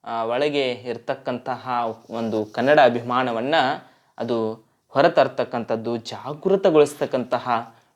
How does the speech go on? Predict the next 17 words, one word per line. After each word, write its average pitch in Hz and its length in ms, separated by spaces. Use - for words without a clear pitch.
ಒಂದು 123 360
ವಿಚಾರವನ್ನು 120 640
ಇಟ್ಕೊಂಡು 117 680
ಆ 110 140
ಪ-, - 180
ಲೇಖನವನ್ನ 127 680
ನಿಮ್ಮ 113 240
ಪಠ್ಯಕ್ಕೆ 120 480
ಅಳವಡಿಸಿದ್ದಾರೆ. 110 800
ಹೀಗಾಗಿ 127 600
ನೀವುಗಳು 151 400
ಕೂಡ 139 160
ಏನ್ 120 220
ಮಾಡ್ರಪ್ಪ 113 380
ಅಂತಂದ್ರೆ 131 720
ಇದರ 123 180
ಜೊತೆಗೆ 127 720